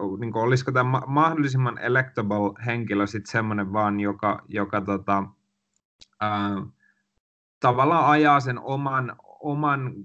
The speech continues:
kansakunnan puoliskon asiaa ja yrittää voittaa vaan sen mahdo-, mahdollisimman, niinku, vahvasti ja yrittää,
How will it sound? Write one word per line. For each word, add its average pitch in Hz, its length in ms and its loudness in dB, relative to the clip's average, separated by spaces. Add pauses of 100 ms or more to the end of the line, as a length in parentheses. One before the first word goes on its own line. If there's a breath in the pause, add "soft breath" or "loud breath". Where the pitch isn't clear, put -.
(100)
kansakunnan 123 680 -2
puoliskon 110 580 -4
asiaa 107 460 0
ja 98 100 0
yrittää 101 500 -2
voittaa 107 500 -2
vaan 104 240 0
sen 104 300 -4
mahdo-, 104 380 -2 (260)
mahdollisimman, 110 840 0
niinku, 104 320 -4
vahvasti 107 680 0
ja 104 120 -2
yrittää, 104 600 2